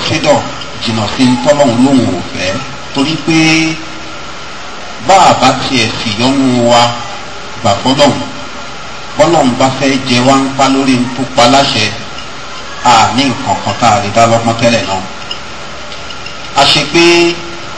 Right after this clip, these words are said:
àpọ́nlé ni fẹ́rú, bọ́lọ́run bá ní mo fún láǹfààní kó yàn yìí tó wù tó fẹ́ ṣe. Bọ́lọ́run bá fẹ́ jẹrú ń pa, ó fẹ́ ó kọ̀, wàláhì, kò ní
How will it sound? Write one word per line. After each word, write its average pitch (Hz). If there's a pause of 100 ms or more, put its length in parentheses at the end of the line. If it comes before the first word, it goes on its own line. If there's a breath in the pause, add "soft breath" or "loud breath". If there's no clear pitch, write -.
(1160)
àpọ́nlé 165
ni 147
fẹ́rú, 165 (1080)
bọ́lọ́run 143
bá 139
ní 143
mo 131
fún 135
láǹfààní 110 (600)
kó -
yàn 160
yìí 107
tó 156
wù 120
tó 123
fẹ́ 123
ṣe. 120 (960)
Bọ́lọ́run 147
bá 135
fẹ́ 135
jẹrú 127
ń 139
pa, 143 (360)
ó 143
fẹ́ 143
ó 143 (120)
kọ̀, - (420)
wàláhì, 123 (920)
kò 113
ní 107